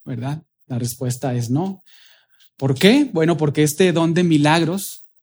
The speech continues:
que Dios, el Espíritu Santo, regaló a algunos, según lo que se describe ahí en Primera de Corintios doce,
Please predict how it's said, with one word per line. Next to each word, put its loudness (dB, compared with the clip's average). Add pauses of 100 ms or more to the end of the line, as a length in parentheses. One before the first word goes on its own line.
(200)
que 4
Dios, 4
el 4
Espíritu 0
Santo, 0
regaló 2
a 8
algunos, 2 (440)
según 2
lo 2
que -2
se 2
describe 2
ahí 2 (480)
en 2
Primera 2
de 0
Corintios 2
doce, 0